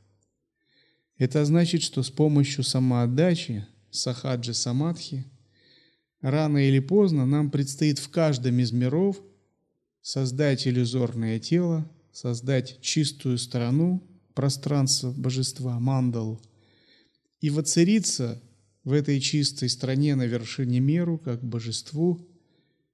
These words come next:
прямо в самом центре каждого из миров.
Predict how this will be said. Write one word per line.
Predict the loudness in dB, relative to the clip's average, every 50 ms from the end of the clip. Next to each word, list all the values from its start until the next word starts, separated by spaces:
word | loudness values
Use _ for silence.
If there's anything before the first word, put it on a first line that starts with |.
| _ _ _ 0
прямо | 4 4 6 6 6 4 2 2
в | 0
самом | 0 0 2 2 2 2 2
центре | 0 0 2 4 4 4 2 0 -2 -4
каждого | 0 2 2 2 2 0 0 0 0 0 0
из | 0
миров. | 0 -2 -2 -2 -4 -6 -6